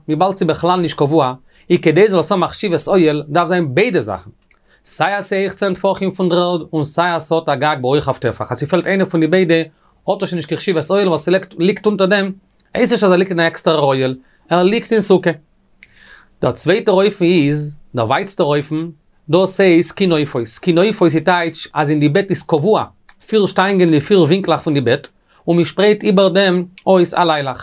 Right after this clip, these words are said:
דא זי באלד זי שטארק קבוע, איז א פילע זי נישט עכט, צען טפחים, פון דעסוועגן טאר מען נישט ליגן אונטער דעם אין סוכה, און דער פרי גורל מצדד, אז ער דא רייסה. זי דא א דריטער אויפן,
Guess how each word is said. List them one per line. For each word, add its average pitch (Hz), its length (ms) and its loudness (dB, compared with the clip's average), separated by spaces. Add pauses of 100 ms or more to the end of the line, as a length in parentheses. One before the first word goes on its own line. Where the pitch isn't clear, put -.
(440)
דא 147 180 2
זי 175 140 -2
באלד 156 260 -2
זי 160 100 -6
שטארק 165 320 -2
קבוע, 135 300 -2 (460)
איז 170 80 0
א 156 80 2
פילע 226 220 0
זי 185 200 0
נישט 220 380 -2
עכט, 190 500 0 (200)
צען 202 280 0
טפחים, 190 520 -2 (800)
פון 156 220 4
דעסוועגן 185 560 2
טאר 185 240 0
מען 185 160 0
נישט 175 200 -2
ליגן 175 200 2
אונטער 170 360 2
דעם 160 180 2
אין 127 80 -2
סוכה, 208 320 2 (680)
און 156 160 4
דער 147 100 2
פרי 143 180 0
גורל 185 200 2
מצדד, 175 540 0
אז 156 160 -2
ער 156 100 2
דא 147 100 0
רייסה. 135 440 -2 (1700)
זי - 160 -4
דא 127 120 2 (360)
א 143 120 -2
דריטער 127 420 0
אויפן, 147 380 -2